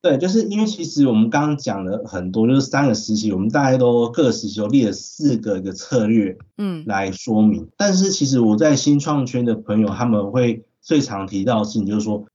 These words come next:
Speaker 1: 呃，他们其实也知道专利很重要，可是
Speaker 2: 嗯。
Speaker 1: 他们手上的预算是有限的。
Speaker 2: 嗯。
Speaker 1: 一个所谓的专利布局做下来，少说可能要十几万，那做完之后他也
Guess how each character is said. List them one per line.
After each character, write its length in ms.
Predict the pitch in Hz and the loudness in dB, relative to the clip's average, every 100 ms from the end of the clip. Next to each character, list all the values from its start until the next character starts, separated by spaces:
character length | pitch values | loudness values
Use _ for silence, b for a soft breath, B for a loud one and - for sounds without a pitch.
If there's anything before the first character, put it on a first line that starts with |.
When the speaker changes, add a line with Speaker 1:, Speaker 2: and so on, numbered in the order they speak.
| _ - | _ -6
Speaker 1:
呃， 100 | 110 | -4
他 180 | 180 | 0
们 100 | 185 | 2
其 160 | 123 135 | 2 2
实 160 | 127 117 | 2 2
也 140 | 95 | 0
知 160 | - 107 | -2 0
道 300 | 123 113 104 | 2 4 2
专 340 | 120 107 113 | 0 0 0
利 160 | 117 98 | 0 -4
很 240 | 87 82 | -6 -12
重 320 | 127 104 101 | -4 -4 -2
要， 160 | 104 92 | -4 -4
可 100 | 95 | -4
是 140 | 95 | 0
Speaker 2:
嗯。 280 | 202 175 160 _ _ | 0 0 -12 _ _
Speaker 1:
他 140 | 175 | -2
们 160 | 180 117 | 0 0
手 220 | - 92 | 0 -4
上 200 | 135 135 | 0 2
的 60 | 117 | 2
预 220 | 143 127 | 4 4
算 220 | 113 123 | 2 -2
是 180 | 104 127 | 0 0
有 180 | 98 - | -2 -2
限 400 | - 127 87 80 | -4 -4 -4 -8
的。 120 | 71 _ _ _ _ _ _ _ _ | -16 _ _ _ _ _ _ _ _
Speaker 2:
嗯。 380 | 214 196 160 180 _ _ _ | -10 -8 -8 -14 _ _ _
Speaker 1:
一 120 | 156 | 0
个 80 | 117 | 0
所 180 | 107 127 | -2 -2
谓 80 | 127 | 0
的 80 | |
专 200 | 110 139 | 0 2
利 100 | 147 | 2
布 220 | 147 165 107 | 4 2 0
局 180 | 95 | -4
做 260 | 92 135 110 | -8 -4 -4
下 300 | 101 131 98 | -4 -4 -4
来， 80 | 87 | -6
少 300 | - 98 90 | -8 -8 -8
说 200 | - 117 | -2 -2
可 140 | 107 | -2
能 120 | 87 | -8
要 180 | 95 117 | -2 -2
十 180 | 110 110 | -2 -8
几 220 | 107 - | -8 -10
万， 280 | 92 104 95 B B B | -2 -2 -2 B B B
那 140 | 156 147 | -2 -2
做 220 | 190 160 | 2 2
完 200 | 101 101 | 4 0
之 160 | 110 | 0
后 100 | 123 | 0
他 280 | 123 - 139 | 0 -2 0
也 180 | 117 95 | 0 -2